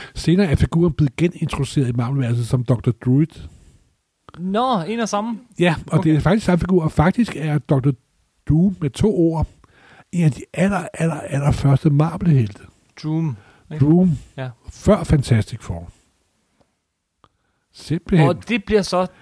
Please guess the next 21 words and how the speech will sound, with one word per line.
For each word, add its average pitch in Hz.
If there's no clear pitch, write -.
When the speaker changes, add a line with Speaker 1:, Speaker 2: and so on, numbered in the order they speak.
Speaker 1:
Og -
det 190
er 180
Speaker 2:
ikke 160
Speaker 1:
også 208
Speaker 2:
helt 214
Speaker 1:
lidt 220
Speaker 2:
til, 240
Speaker 1:
det 190
bra-, 185
Speaker 2:
men -
Speaker 1:
og 156
den 156
første 196
historie, 175
som 139
Kirby 156
og 143
Lee 147
lavede, 143
var 147